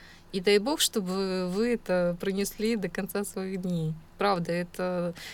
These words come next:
дорогого стоит, это редко можно увидеть, особенно в мужчине, в мужчине, в бизнес-тренере. Вот, у вас это есть.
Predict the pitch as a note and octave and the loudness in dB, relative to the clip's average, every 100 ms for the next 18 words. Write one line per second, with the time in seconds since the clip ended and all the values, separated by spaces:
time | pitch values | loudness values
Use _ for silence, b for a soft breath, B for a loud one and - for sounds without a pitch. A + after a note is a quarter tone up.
0 | B F#3 G#3 A3+ A3 - - C#4 D#4+ F#3 | B 2 4 6 4 4 0 2 2 -2
1 | - F#3+ G#3 - F#3 F#3 F3+ F#3 F3+ F#3+ | -2 2 2 2 -4 -2 -2 -2 0 -2
2 | - - F3+ G#3 F#3 F3+ F3+ F3+ - - | -4 -4 -2 0 0 0 0 0 0 0
3 | C#4 D4+ A#3+ F3 F3 F3 G3 F3 E3+ G#3+ | 0 -2 -2 0 -2 -4 -4 -4 -2 0
4 | C4+ A#3 G3+ F#3 F3 E3 E3+ B B B | 0 -2 -4 -2 -2 -4 -8 B B B
5 | B B - F3+ E3+ F#3 A3+ - G#3+ F#3+ | B B -6 -4 -4 -2 -2 0 -2 -2
6 | F3 D#3+ D#3 - - | -2 -4 -6 -10 -20